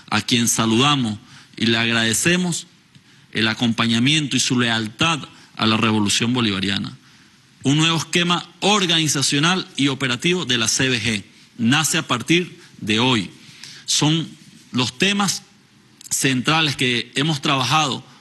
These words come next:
el día de ayer y que también nos ocupará a partir de ahora estos años venideros para abrir, para abrirle el horizonte futuro a la Venezuela potencia.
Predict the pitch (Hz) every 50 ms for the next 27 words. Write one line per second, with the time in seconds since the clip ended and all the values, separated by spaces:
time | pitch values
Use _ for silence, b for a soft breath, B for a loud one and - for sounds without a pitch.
0 | B B B B B B B B B _ - 127 113 117 117 123 147 160 156 143
1 | 135 131 143 180 202 196 - - - - - - - - _ _ - - 120 -
2 | 131 123 - 120 117 117 127 143 156 160 139 151 151 147 135 143 - - - -
3 | 151 143 135 135 123 - 127 127 143 165 180 165 - - - - - _ _ -
4 | - 127 117 - 127 120 107 - 160 170 170 160 151 151 147 151 170 190 190 185
5 | 170 - - B B B B B B B B B B B B _ - - 147 151
6 | 156 - - 175 156 - - - - 156 165 175 180 175 170 160 - - - -
7 | B B B B B B B 113 123 139 147 143 135 135 147 147 139 131 - -
8 | - 139 135 135 135 139 156 170 185 190 - - 139 - 143 135 135 135 143 156
9 | 170 180 180 180 185 180 175 165 156 147 147 - - 208 202 190 180 156 - 143
10 | - - 139 131 - 196 185 165 123 - - B B B B B - 156 156 151
11 | 147 147 143 139 - - 165 160 160 131 135 120 117 131 123 120 107 - - -
12 | -